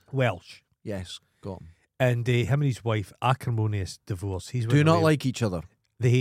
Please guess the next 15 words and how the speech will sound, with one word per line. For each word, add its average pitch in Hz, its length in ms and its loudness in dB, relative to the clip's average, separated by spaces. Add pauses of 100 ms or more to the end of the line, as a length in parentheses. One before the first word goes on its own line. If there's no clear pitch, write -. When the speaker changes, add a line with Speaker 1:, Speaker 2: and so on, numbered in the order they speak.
Speaker 1:
each 98 180 -2
other. 95 220 0
Speaker 2:
<laughs> - 40 -6
Speaker 1:
Alice 120 340 2
Evans, 95 280 -4
I 90 40 -8
believe, 98 160 -8
his 90 120 -8
wife. 90 160 -8 (160)
Speaker 2:
Yeah. - 120 -14 (240)
Speaker 1:
And 110 140 0
he's 160 200 0
suing 113 440 0
her. 87 200 -4 (1000)
Eh, 110 180 -4